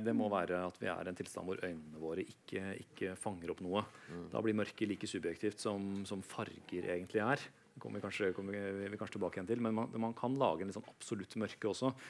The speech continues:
Speaker 1: som da vil være fravær av, eh, av liksom lys i det mer generelle forstand, som er elektromagnetisk stråling,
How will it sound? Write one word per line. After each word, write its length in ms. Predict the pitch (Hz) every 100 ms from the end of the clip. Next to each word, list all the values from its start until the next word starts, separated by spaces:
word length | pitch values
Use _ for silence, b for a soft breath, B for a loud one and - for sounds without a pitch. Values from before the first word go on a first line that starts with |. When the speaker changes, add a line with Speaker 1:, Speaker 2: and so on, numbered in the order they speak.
| B B -
Speaker 1:
som 180 | -
da 40 | 92
vil 80 | 98
være 240 | 95 87 92 - B B B
fravær 920 | - - 110 98 76 73 78 82 98
av, 320 | - 87 85 90 92
eh, 720 | 92 90 90 90 - - - - - -
av 240 | - 90
liksom 160 | 90 92 -
lys 240 | 92 92 - -
i 80 |
det 80 | 101
mer 120 | 92
generelle 520 | - 98 90 85 92 92
forstand, 240 | 98 104 104
som 60 | 95
er 60 |
elektromagnetisk 640 | 92 - 92 92 85 - -
stråling, 320 | 110 87 110